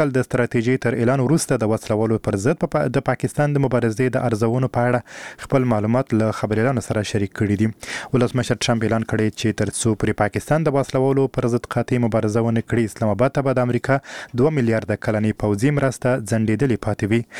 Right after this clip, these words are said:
د چارواکي ویلي پاکستان داسې ښکاره کوي چې ګواکې دا هیواد د امریکا غوښتنې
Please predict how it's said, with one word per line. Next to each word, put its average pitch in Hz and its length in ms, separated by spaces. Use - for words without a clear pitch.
د 131 120
چارواکي 120 440
ویلي 113 260
پاکستان 110 500
داسې 110 280
ښکاره 104 260
کوي 135 160
چې 156 160
ګواکې 147 380
دا 147 160
هیواد 135 260
د 123 80
امریکا 123 280
غوښتنې 127 320